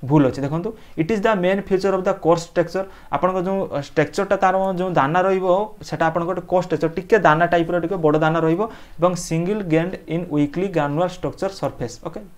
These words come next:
ଇଏ ଠିକ୍ ଅଛି। "Red color is due to the presence of iron oxide", ଆପଣଙ୍କୁ କହିସାରିଛି। ଏବଂ ଅଲ-, ଦେଖନ୍ତୁ, "This soil is saline", ଏଟା ଆପଣଙ୍କର ଭୁଲ ହେବ, ଆପଣଙ୍କୁ କହିଛି। ୟେସ୍, ଆମର କେବଳ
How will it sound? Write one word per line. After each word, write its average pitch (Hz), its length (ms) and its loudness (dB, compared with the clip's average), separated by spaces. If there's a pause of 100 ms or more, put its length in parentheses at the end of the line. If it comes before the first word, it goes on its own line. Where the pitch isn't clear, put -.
(120)
ଇଏ 156 120 2
ଠିକ୍ 170 260 2
ଅଛି। 180 180 -4 (380)
"Red 170 260 8
color 196 240 2
is 190 160 -4
due 175 200 0
to 185 80 -4
the 185 120 4
presence 156 380 -2
of 175 60 -2
iron 143 260 2
oxide", 160 200 -2
ଆପଣଙ୍କୁ 151 280 -4
କହିସାରିଛି। 156 420 -2 (380)
ଏବଂ 160 120 2
ଅଲ-, 160 320 4
ଦେଖନ୍ତୁ, 156 300 2 (200)
"This 196 160 0 (100)
soil 185 180 4
is 190 220 -2
saline", 127 240 -2
ଏଟା 131 220 2
ଆପଣଙ୍କର 185 280 0
ଭୁଲ 185 260 2
ହେବ, 190 180 -2 (180)
ଆପଣଙ୍କୁ 180 320 -2
କହିଛି। 190 260 -2 (320)
ୟେସ୍, 139 420 -4
ଆମର 156 300 2 (400)
କେବଳ 147 300 0